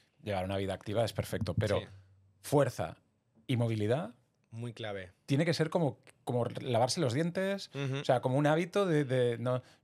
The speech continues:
Speaker 1: te puede gustar o no gustar, pero tienes que hacerlo,
Speaker 2: Ujú.
Speaker 1: ¿no?
Speaker 2: Eso es. Yo al principio, por la mañana, ya te digo, caliento el cuerpo, luego durante el día, como mi cuerpo ya está caliente, trato de entrenar, por lo tanto hago un ejercicio de fuerza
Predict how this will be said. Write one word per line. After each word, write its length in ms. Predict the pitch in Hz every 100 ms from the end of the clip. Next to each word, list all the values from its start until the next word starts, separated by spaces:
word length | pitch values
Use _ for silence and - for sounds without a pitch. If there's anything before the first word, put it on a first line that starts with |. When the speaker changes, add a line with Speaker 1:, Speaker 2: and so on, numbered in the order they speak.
| 127 131 135
Speaker 1:
te 80 | -
puede 140 | 170 196
gustar 220 | 165 196
o 40 |
no 100 | 151
gustar, 340 | 120 113 87 -
pero 100 | 127
tienes 140 | 135
que 60 | 117
hacerlo, 300 | - 98 - 165
Speaker 2:
Ujú. 220 | 131 135 _
Speaker 1:
¿no? 120 | 123 151
Speaker 2:
Eso 180 | -
es. 260 | 120 113 - _ _ _ - _ -
Yo 100 | 147
al 80 | 147
principio, 380 | 151 180 165
por 80 | 101
la 80 | 110
mañana, 300 | 110 131 135
ya 120 | 107
te 60 | 117
digo, 180 | 110 95
caliento 280 | 101 110 131
el 60 |
cuerpo, 340 | 113 151 208 - _ _ _ _ _ - _
luego 200 | 127 135
durante 280 | 120 113 110
el 60 | 113
día, 300 | 135 110 85 _ _ _ _ _
como 180 | - 101
mi 120 | 101
cuerpo 200 | 95 110
ya 40 | 113
está 100 | 113
caliente, 400 | 120 123 98 78 _ _
trato 260 | 113 98 98
de 60 |
entrenar, 460 | 95 92 104 110 87
por 160 | -
lo 80 | 90
tanto 180 | 98 104
hago 80 | 98
un 60 |
ejercicio 360 | 104 - - 120
de 80 | 113
fuerza 400 | - 151 180